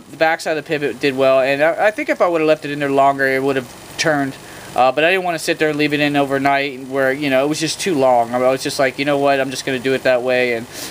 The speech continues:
uh, to me, it doesn't matter. I, I don't think it looks t-, too bad at all. I actually think it looks kinda cool. Um, little scratch marks here on the, uh, on the blade. That was initial fitting,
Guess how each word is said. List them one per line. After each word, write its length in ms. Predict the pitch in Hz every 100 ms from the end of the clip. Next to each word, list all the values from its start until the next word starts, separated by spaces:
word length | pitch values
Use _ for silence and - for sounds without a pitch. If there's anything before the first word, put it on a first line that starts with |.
| -
uh, 220 | 120 160
to 140 | 156 185
me, 240 | 180 180
it 100 | 165
doesn't 300 | 165 160 156
matter. 320 | 147 151 151
I, 60 | 151
I 280 | 151 151 165
don't 160 | 165
think 160 | 156 147
it 60 | 143
looks 320 | 143 - -
t-, 200 | 120 131
too 160 | - 151
bad 220 | 139 131
at 100 | 131
all. 220 | 139 120
I 80 | 123
actually 280 | 135 - 135
think 180 | 131 127
it 160 | 120 -
looks 180 | 123 -
kinda 220 | - 123
cool. 280 | 120 135 123 - - - - -
Um, 320 | 135 131 - - - - - -
little 160 | 277
scratch 380 | - 220 202 214
marks 280 | 233 240 -
here 160 | 240 233
on 160 | 214 185
the, 240 | 165 156
uh, 80 | 156
on 220 | 151 160
the 80 | 160
blade. 360 | 160 175 175
That 160 | 175 175
was 140 | 175
initial 480 | 170 170 170 160 143
fitting, 440 | - 165 156 160